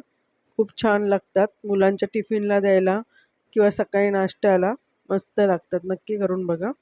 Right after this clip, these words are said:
त्यानंतर दोन मिनटं झाकण ठेवूया.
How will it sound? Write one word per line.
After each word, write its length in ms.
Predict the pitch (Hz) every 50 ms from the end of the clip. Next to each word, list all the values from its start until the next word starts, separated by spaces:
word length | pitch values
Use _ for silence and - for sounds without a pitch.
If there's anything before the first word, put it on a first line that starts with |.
| _ _ _ _ _ - _ _ _
त्यानंतर 300 | - 208 214 202 220 226 226
दोन 340 | 202 190 214 214 233 254 247
मिनटं 300 | 240 240 233 214 233 233
झाकण 420 | 220 226 202 185 - 208 214 226
ठेवूया. 420 | 226 247 226 214 190 175 185 226